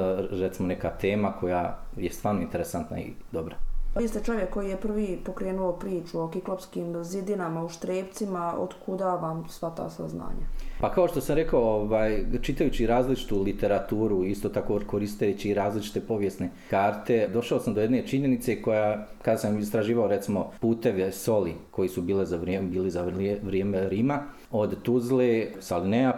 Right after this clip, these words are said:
Speaker 1: prema utvrdi Br-, u Brčkom rimskoj, koja je bila, se zvala Salde, ti putevi soli su, jedan taj krak je vodio preko Štrepaca.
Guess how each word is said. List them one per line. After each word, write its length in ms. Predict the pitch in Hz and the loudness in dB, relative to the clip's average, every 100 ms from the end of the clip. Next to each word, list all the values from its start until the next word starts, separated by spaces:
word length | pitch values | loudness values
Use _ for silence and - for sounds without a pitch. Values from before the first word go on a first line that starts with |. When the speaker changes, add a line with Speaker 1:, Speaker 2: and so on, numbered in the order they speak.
| - | 0
Speaker 1:
prema 360 | 101 95 92 | 0 2 2
utvrdi 440 | 101 107 98 90 90 | 0 0 -2 -2 0
Br-, 180 | 98 113 | 0 0
u 140 | 101 | 0
Brčkom 440 | 101 117 - 98 101 | -2 -2 -2 0 0
rimskoj, 500 | 107 123 - 123 101 | 2 2 2 -2 0
koja 120 | 98 | -2
je 60 | |
bila, 420 | 95 98 101 104 98 | 0 -2 -2 0 -2
se 160 | - | -4
zvala 340 | 90 104 92 - - | -4 -2 -2 -4 -10
Salde, 460 | - 117 123 117 - - | 0 2 4 2 0 0
ti 480 | 123 120 113 107 104 | 2 4 4 2 0
putevi 300 | 110 123 98 | 0 0 -2
soli 280 | - 110 104 | 0 0 0
su, 140 | 104 | 0
jedan 320 | 101 110 95 - | 2 2 -2 -4
taj 220 | 104 98 | 0 0
krak 300 | - 101 101 | 2 0 2
je 60 | 95 | 0
vodio 260 | 98 104 98 | 0 0 -2
preko 380 | 101 101 95 - | -2 -2 -2 -4
Štrepaca. 640 | - 95 87 - - - | -4 -2 -2 -4 -10 -12